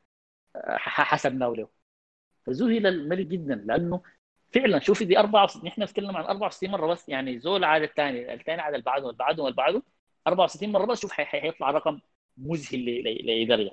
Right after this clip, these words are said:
في الأول وأنت لاحظ لو إنه يكون ماشي بالراحة جدا جدا، واحد، اثنين، أربعة، ثمانية، شنو؟ تحس بت-، بتتغش، تفتكر إنها زي واحد، اثنين، ثلاثة، لكن بعد شوية أول، أول ما تحصل،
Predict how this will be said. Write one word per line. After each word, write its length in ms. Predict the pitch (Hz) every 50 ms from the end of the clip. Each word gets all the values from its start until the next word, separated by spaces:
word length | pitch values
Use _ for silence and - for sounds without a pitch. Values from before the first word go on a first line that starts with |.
| _ _
في 60 | -
الأول 260 | 131 - 214 233 220 220
وأنت 160 | 220 - -
لاحظ 260 | 208 - 147 135 139
لو 100 | 131 143
إنه 80 | 165 160
يكون 180 | - - 175
ماشي 300 | 165 170 180 - - - _ _ _ _ _ -
بالراحة 440 | - 139 139 131 151 165 160 - 151
جدا 240 | 147 147 147 139 143
جدا، 320 | 127 110 110 107 110 101 _ _ _ _ _ _ _ _ _
واحد، 260 | - 120 127 - - 117
اثنين، 400 | - - 135 135 143 147 147 -
أربعة، 380 | 117 127 135 131 139 123 117
ثمانية، 320 | - - 110 - 156 143 123
شنو؟ 260 | - - 160 - - _ _ _ -
تحس 260 | - - - - _ _ _ _ _ _ _ _ _ _ _
بت-، 200 | - 123 120 - -
بتتغش، 400 | - 135 131 139 143 190 190 -
تفتكر 320 | 175 143 127 - 180 - -
إنها 120 | 175 156
زي 100 | 156 165
واحد، 180 | 160 165 151 143
اثنين، 140 | 147 151 147
ثلاثة، 340 | - 127 123 120 110 - - _ _ _ _ _ _ _ -
لكن 160 | - 202 254
بعد 120 | 233 185 -
شوية 260 | - 214 214 214 214
أول، 180 | 202 202 196
أول 200 | 190 - 196 190 160
ما 60 | -
تحصل، 340 | - 190 - - 180 160